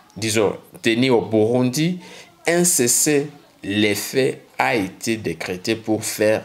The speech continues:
taire les armes dans cette partie du pays. Une décision qui n'est pas malheureusement reste-,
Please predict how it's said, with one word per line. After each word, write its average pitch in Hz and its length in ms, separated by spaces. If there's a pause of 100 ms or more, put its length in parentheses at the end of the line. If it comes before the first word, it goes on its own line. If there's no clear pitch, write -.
(300)
taire 107 400
les 90 240
armes 101 300 (260)
dans 90 140
cette 92 240
partie - 340
du 90 160
pays. 87 460 (500)
Une 165 280
décision 107 680 (320)
qui 160 200
n'est 120 160
pas 107 240
malheureusement 104 840 (320)
reste-, 101 540